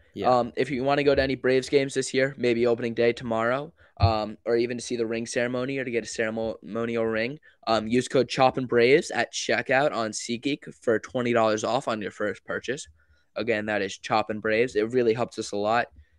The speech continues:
Speaker 2: and we can hopefully improve the quality of our streams and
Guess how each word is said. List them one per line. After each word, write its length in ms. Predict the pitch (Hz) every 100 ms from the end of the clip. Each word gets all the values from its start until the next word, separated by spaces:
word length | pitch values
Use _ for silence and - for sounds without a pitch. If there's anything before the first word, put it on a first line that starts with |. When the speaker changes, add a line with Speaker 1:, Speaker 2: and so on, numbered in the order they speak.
| -
Speaker 2:
and 160 | 117 113
we 100 | 113
can 100 | 120
hopefully 300 | 123 - 117
improve 440 | 107 - 117 120
the 80 | 113
quality 600 | - 101 107 113 123 123
of 380 | 90 98 98 95
our 200 | 80 123
streams 540 | - 113 110 110 110
and 280 | - 98 92